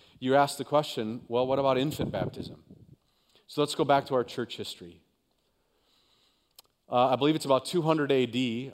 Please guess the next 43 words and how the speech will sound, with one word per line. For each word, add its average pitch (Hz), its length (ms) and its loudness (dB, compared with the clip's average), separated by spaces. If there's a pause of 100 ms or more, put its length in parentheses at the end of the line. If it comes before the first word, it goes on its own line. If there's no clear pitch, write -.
many 123 420 -2
babies 120 440 -6
were 107 100 -8
dying, 98 520 -6
some 120 200 -10
of 101 140 -6
Black 113 280 -2
Plague, 117 280 -4
some 117 140 -10
of 104 120 -10
other 107 220 -4
things. 113 680 -10 (880)
And 131 100 -4
it 190 80 2
was 160 120 -2
worrying 180 800 -2
the 143 100 -6
community 156 580 -4
of, 117 240 -12
of 120 120 -6
followers 160 560 -8
of 127 100 -14
Jesus 131 380 -12
at 113 120 -20
that 113 200 -10
point 123 400 -12
and 120 120 -10
trying 180 220 -2
to 214 60 -2
figure 185 360 -4
out, 170 360 2 (300)
how 185 140 4
do 202 60 6
we 208 200 -2
answer 190 360 0
that 180 180 0
question? 165 460 -2
Because 135 280 -6
if 156 200 -8
they've 160 220 -2
not 165 280 0
been 170 180 0
baptized, 143 680 0